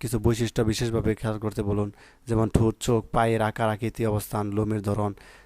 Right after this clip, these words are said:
তাদের ধরন, দেহের প্রতিরক্ষা ব্যবস্থা ইত্যাদি, তাদের খাদ্যাভ্যাস, বাসস্থান, পরিবেশের ধরন, আহ, ইত্যাদির সঙ্গে এই বৈশিষ্ট্যগুলো সম্পর্ক খুঁজতে বলুন। তো ধাপে একে যেটি কাজ দেওয়া ছিল বিজ্ঞান বিষয়, তো সেটি হচ্ছে যে, আহ, বিড়ালের কয়েকটি ছবি দেখিয়ে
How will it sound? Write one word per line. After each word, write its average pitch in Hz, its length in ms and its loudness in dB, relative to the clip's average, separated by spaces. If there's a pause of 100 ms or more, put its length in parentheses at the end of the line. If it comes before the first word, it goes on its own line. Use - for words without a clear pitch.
(120)
তাদের 113 280 0
ধরন, 107 280 6
দেহের 107 280 2
প্রতিরক্ষা 117 520 -2 (100)
ব্যবস্থা 104 360 0
ইত্যাদি, 101 300 -8 (420)
তাদের 113 260 2
খাদ্যাভ্যাস, 113 420 4 (100)
বাসস্থান, 107 480 0
পরিবেশের 110 420 2
ধরন, 104 160 0 (640)
আহ, 107 220 8
ইত্যাদির 107 360 0
সঙ্গে 107 280 0
এই 104 80 0
বৈশিষ্ট্যগুলো 107 400 0 (100)
সম্পর্ক 104 240 0 (100)
খুঁজতে 104 260 -2
বলুন। 92 180 -4 (640)
তো 131 60 2 (100)
ধাপে 123 220 8 (100)
একে 165 160 0 (140)
যেটি 139 220 -2
কাজ 139 180 2
দেওয়া 123 180 2
ছিল 113 100 -2 (120)
বিজ্ঞান 113 300 0
বিষয়, 110 240 0
তো 123 40 -2 (160)
সেটি 113 200 -2
হচ্ছে 135 200 -4
যে, 120 80 4
আহ, - 680 -4 (100)
বিড়ালের 139 340 8
কয়েকটি 135 320 -2
ছবি 135 240 0
দেখিয়ে 170 220 4